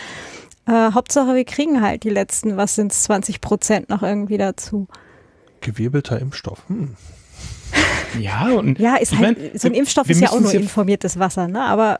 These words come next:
Speaker 2: Ja.
Speaker 1: anders
Speaker 3: Ja.
Speaker 1: halt.
Speaker 3: Wir müssen es ja vielleicht auch nicht ganz weit treiben, aber allein, dass in den U S A, in New York, im Naturkundemuseum unter so einem riesigen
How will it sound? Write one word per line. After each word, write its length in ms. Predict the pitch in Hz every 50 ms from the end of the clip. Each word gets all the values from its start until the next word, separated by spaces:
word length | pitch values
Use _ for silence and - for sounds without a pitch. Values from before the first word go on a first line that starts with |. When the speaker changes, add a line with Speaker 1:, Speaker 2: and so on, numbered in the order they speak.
| _ _
Speaker 2:
Ja. 420 | - 131 143 143 160 170 160 127 110 -
Speaker 1:
anders 300 | - - - - - 127
Speaker 3:
Ja. 80 | 180 180
Speaker 1:
halt. 160 | 180 180 - - - - - _ _ _ _ _ _ _ _ - - _
Speaker 3:
Wir 140 | - 120 117
müssen 200 | 131 139 - 180
es 80 | 143
ja 80 | - 127
vielleicht 260 | - 135 135 135 -
auch 40 | 139
nicht 140 | 131 120 -
ganz 200 | 139 180 - 135
weit 200 | 127 135 135 -
treiben, 340 | 123 120 151 208 208 185 143
aber 220 | 127 123 123 - - - - - - _ -
allein, 460 | 139 143 143 151 151 156 165 175 170
dass 200 | 165 147 143 -
in 300 | - - 151 139 143 135
den 240 | 131 123 123 127 - -
U 100 | 135 131
S 240 | 127 113 - - _
A, 360 | - 117 110 110 110 139 165 180 -
in 160 | - 123 120 117
New 80 | 110
York, 540 | 107 98 - 107 107 110 117 139 156 - - - - _ _ _ _ _ _ _ _ _ _ _ _ _
im 520 | - 160 160 165 202 214 220 214 214 208 _ _ _ _ _
Naturkundemuseum 1200 | - 139 143 143 143 - - - 185 214 214 - - 165 156 147 143 139 127 - - 139 139 165 -
unter 220 | - 156 - 170
so 120 | 147 - 156
einem 240 | 147 143 143 139
riesigen 920 | 143 135 143 147 170 190 202 220 202 - - 185 180 190 175 170 165 160 156